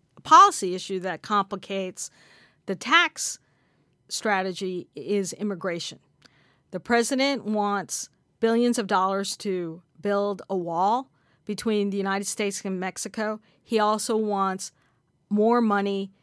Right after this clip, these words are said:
to, uh, uh, to enforce immigration laws and make sure that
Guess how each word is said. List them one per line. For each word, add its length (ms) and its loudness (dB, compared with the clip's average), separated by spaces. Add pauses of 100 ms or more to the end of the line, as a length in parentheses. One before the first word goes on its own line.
(260)
to, 500 0
uh, 220 -6 (640)
uh, 220 -8 (280)
to 220 0
enforce 480 2
immigration 640 -2
laws 380 -2
and 160 -4
make 200 -2
sure 320 -2
that 200 -6